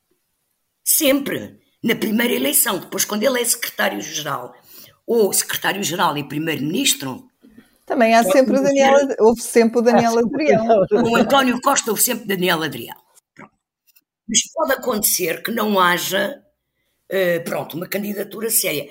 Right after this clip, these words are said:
Speaker 1: Agora, a história do P S é de candidaturas oponentes e ainda bem, porque é isso que é a democracia interna. Portanto, eu acho que o P S é um partido que vai passar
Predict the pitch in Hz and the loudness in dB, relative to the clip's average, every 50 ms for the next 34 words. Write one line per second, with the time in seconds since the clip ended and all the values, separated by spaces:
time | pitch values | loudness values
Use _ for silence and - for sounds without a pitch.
0 | - - - - - - 147 147 165 - - - - 131 131 135 143 139 143 143 | -18 -18 -12 -8 -4 -2 -2 0 0 -2 -2 -4 -4 -6 -6 -6 -6 -6 -8 -6
1 | - 156 151 151 170 175 175 - 240 254 - - 226 190 156 143 135 143 139 - | -4 -4 -2 -2 0 0 -2 -2 -4 -6 -8 -6 -6 -4 -4 -4 -6 -8 -10 -10
2 | 123 131 143 139 - - - 190 160 151 175 180 - - 180 170 165 165 - 208 | -10 -8 -6 -8 -8 -8 -10 -10 -6 -6 -6 -6 -6 -8 -6 -6 -6 -6 -4 -6
3 | - 165 160 180 180 - - _ _ _ _ _ _ _ - - - - 139 147 | -6 -6 -6 -10 -12 -14 -18 _ _ _ _ _ _ _ -16 -14 -10 -8 -6 -2
4 | 147 - - - 170 170 175 175 175 - 170 - - - 165 175 175 - 151 139 | -2 -4 -2 -2 -4 -4 -4 -6 -6 -4 -2 0 0 0 -2 -4 -4 -2 -4 -4
5 | 131 123 117 104 104 _ _ _ _ _ _ - - - - - - _ - - | -4 -6 -10 -14 -16 _ _ _ _ _ _ -20 -20 -18 -18 -20 -20 _ -10 -10
6 | - - 269 254 233 220 208 - - - 175 170 175 175 160 156 151 143 139 - | -6 -4 -2 2 2 2 2 2 0 -2 -6 -4 -2 -2 0 0 0 0 0 0
7 | 151 151 151 147 147 147 143 147 - 156 151 151 - - 131 139 139 127 - 123 | -2 -4 -6 -6 -6 -8 -10 -8 -8 -8 -8 -8 -8 -10 -8 -8 -8 -8 -8 -4
8 | 127 - - - 131 127 123 123 117 | -2 0 0 0 -2 -4 -6 -6 -8